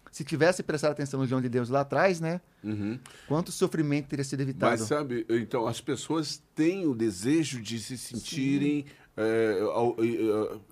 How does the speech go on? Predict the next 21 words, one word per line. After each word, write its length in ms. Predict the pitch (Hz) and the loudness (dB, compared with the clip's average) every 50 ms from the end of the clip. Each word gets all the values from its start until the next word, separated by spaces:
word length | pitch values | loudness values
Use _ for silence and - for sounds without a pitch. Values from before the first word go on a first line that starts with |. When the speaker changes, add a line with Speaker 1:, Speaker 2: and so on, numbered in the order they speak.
| - 107 | -6 -2
Speaker 2:
enganadas. 720 | 120 131 123 113 127 151 175 185 175 175 180 175 165 - | 0 0 0 0 0 0 -2 0 0 0 -2 -2 -4 -4
Como 140 | 208 226 220 | -4 -4 -4
é 40 | 214 | -4
que 140 | 220 196 | -4 -2
é 20 | 180 | 0
isso? 240 | 151 123 - - - | 0 0 -2 -6 -4
Por 240 | - 320 - - | -2 -2 -2 -2
que 160 | - - 240 202 | -2 -8 -10 -2
que 120 | 175 185 | 0 0
acontece 600 | 156 - 135 120 - - 127 127 131 131 - 143 | 0 0 -4 -6 -2 -2 0 0 0 -2 -4 -8
isso 300 | 127 117 120 117 - 131 | -8 -6 -8 -8 -8 -12
com 180 | 117 - 123 117 | -4 -4 -4 -4
tanta 420 | - - 156 151 147 - 143 135 - - _ _ _ | -2 -2 -2 -2 0 0 -2 -4 -4 -16 _ _ _
força? 600 | - 135 131 117 104 92 80 - - 85 73 65 - _ _ - - - - - - - _ - - _ - | 0 2 4 4 4 2 -2 -8 -6 -6 -6 -6 -8 _ _ -20 -20 -20 -20 -20 -20 -20 _ -20 -20 _ 6
Speaker 1:
É, 200 | 214 214 185 - | 8 8 8 8
tem, 300 | - - - 190 208 - | 6 6 4 4 4 6
é... 1500 | - 147 147 143 143 143 139 139 135 139 139 135 135 135 135 135 135 131 131 127 127 127 123 123 123 117 117 113 98 - - | 6 8 8 10 10 10 10 10 10 10 10 10 10 10 10 10 10 10 8 8 8 8 8 8 8 6 6 2 0 -2 0
tem 120 | - 262 208 | 2 2 6
vários 200 | 226 233 - - | 6 6 4 4
fatores, 460 | 254 262 - 147 127 117 110 104 110 | -4 0 2 2 2 2 0 -2 0
né? 240 | 120 117 120 123 | 0 0 0 -2